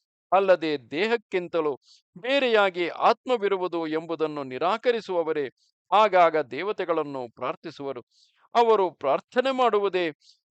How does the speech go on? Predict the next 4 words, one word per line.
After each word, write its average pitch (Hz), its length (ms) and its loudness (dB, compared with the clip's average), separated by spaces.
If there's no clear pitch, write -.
ದೇಹಕ್ಕಿಂತಲೂ 214 920 0
ಆತ್ಮವು 190 760 -2
ಬೇರೆ 185 540 -2
ಎಂಬುದಕ್ಕೂ, 156 720 -4